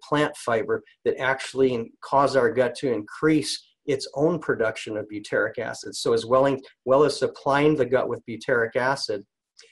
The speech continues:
the, um, plant fibers from the prebiotics are also causing our gut to make more butyric acid on its own,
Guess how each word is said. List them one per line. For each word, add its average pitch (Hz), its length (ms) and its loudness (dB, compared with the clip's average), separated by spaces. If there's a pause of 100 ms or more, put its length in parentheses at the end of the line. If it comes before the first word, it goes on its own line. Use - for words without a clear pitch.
(160)
the, 117 400 -4 (800)
um, 107 420 -6 (720)
plant 147 320 0
fibers 123 640 2 (160)
from 123 320 2
the 117 160 -4 (140)
prebiotics 113 760 -2
are 120 200 0
also 139 360 2
causing 120 580 -2
our 117 180 0
gut 117 260 -2
to - 100 -12
make 110 220 -4 (160)
more 117 480 2
butyric 113 460 -4
acid 113 340 -2
on 101 160 -8
its - 160 -10
own, 101 260 -2